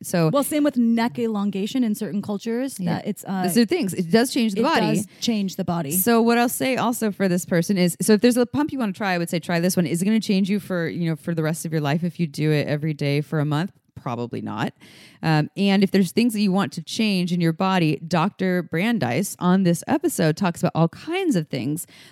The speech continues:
Speaker 1: like Gaines wave and all these different things that actually ch-, work with your body, especially if your body's changed. Now, if this person's only twenty, I'm like, your, you know, your body's still
Speaker 2: Is that what they said?
Speaker 1: I don't know.
Speaker 2: Oh, okay.
Speaker 1: But your body still has the ability to do a lot of the wonderful blood flow things. And if you're just buying into what you see in porn, that your cock should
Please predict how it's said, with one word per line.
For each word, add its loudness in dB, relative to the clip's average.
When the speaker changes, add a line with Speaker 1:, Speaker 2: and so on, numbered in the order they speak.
Speaker 1:
like 0
Gaines 4
wave 2
and 2
all 4
these 0
different -2
things 0
that -12
actually -4
ch-, -10
work 0
with -4
your -2
body, 0
especially -6
if -6
your -8
body's -4
changed. -2
Now, -2
if -6
this -4
person's -4
only 2
twenty, -4
I'm -10
like, -6
your, 0
you -2
know, 4
your 4
body's 2
still 0
Speaker 2:
Is 4
that -2
what -2
they 0
said? -4
Speaker 1:
I 4
don't 4
know. 0
Speaker 2:
Oh, 2
okay. -6
Speaker 1:
But 4
your 6
body 4
still -2
has -2
the -2
ability 2
to -6
do 4
a 2
lot 0
of -2
the 2
wonderful -2
blood 0
flow 2
things. 0
And -2
if -2
you're 2
just -2
buying 0
into -2
what -4
you -4
see -6
in -2
porn, -2
that -2
your 0
cock -10
should -8